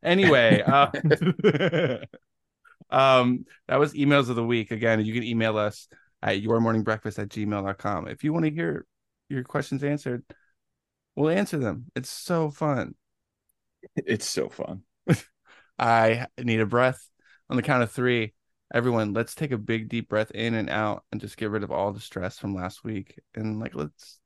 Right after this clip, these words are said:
Speaker 1: let's have fun on the fourth. Ready? One, two,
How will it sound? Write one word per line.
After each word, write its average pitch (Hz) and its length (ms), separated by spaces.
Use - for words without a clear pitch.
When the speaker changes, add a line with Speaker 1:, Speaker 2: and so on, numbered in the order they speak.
Speaker 1:
let's 139 140
have 147 180
fun 139 140
on 123 100
the 113 80
fourth. - 400
Ready? 127 340
One, 131 360
two, 117 380